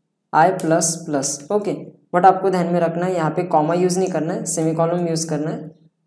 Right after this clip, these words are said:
हम्म, and इसके बाद में आपको if, if, if, इसके बाद में आपको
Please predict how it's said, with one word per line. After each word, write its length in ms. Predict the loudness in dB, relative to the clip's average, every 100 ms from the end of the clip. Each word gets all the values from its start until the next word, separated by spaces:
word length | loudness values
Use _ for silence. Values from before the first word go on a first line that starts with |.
| _ _
हम्म, 260 | -6 -4 -8 -14 -20 _ _ _ _
and 200 | -2 0
इसके 240 | 0 2 6
बाद 220 | 6 4
में 60 | 0
आपको 220 | 2 2
if, 260 | 6 4 6
if, 220 | 2 2 0 0
if, 140 | 0 -8 -18 _ -4
इसके 240 | 0 6
बाद 180 | 8 6
में 80 | 6
आपको 380 | 2 2 0